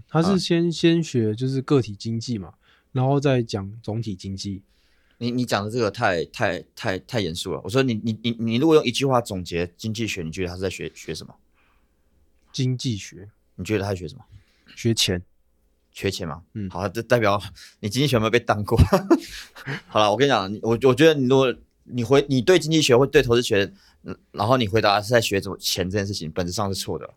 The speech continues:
Speaker 1: 哦，我跟，那我再揭露一个东西，因为我记得好像大三的时候，它是一整个学期，应该说它是一整个学年的经济课。
Speaker 2: 啊。
Speaker 1: 然后我，我的确啊，我有，有，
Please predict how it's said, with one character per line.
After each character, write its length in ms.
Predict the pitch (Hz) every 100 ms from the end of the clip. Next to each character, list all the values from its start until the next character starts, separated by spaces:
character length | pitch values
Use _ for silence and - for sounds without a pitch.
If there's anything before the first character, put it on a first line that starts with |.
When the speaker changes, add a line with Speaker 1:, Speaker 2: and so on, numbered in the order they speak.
| -
Speaker 1:
哦， 100 | 131
我 140 | 123
跟， 260 | 123 139 135
那 80 | 143
我 100 | 127
再 100 | 131
揭 160 | 131
露 140 | 131 117
一 60 |
个 100 | 107
东 180 | 104 104
西， 160 | 98 98
因 100 | 156
为 80 | 190 180
我 120 | 120
记 120 | 170
得 100 | 156
好 80 | 107
像 120 | 117
大 180 | 151 139
三 260 | 120 120 120
的 100 | 101
时 100 | 110
候， 120 | 113
它 160 | 123
是 120 | 120 135
一 60 |
整 160 | 113 95
个 60 |
学 160 | 98 98
期， 280 | 98 92 90 _
应 120 | 151
该 120 | 165
说 140 | 170 165
它 140 | 165
是 80 | 170
一 160 | 165 135
整 140 | 110
个 80 | 104
学 180 | - 110
年 220 | 120 104
的 140 | 107
经 140 | 101 107
济 140 | 107
课。 240 | 104 101 92 _
Speaker 2:
啊。 220 | 87 80
Speaker 1:
然 120 | 131 127
后 360 | 139 139 127
我， 200 | 127 123 - _ _ _ -
我 140 | 107
的 160 | 113 117
确 140 | 139
啊， 80 | 117
我 120 | 110
有， 200 | 110 104
有， 240 | 113 107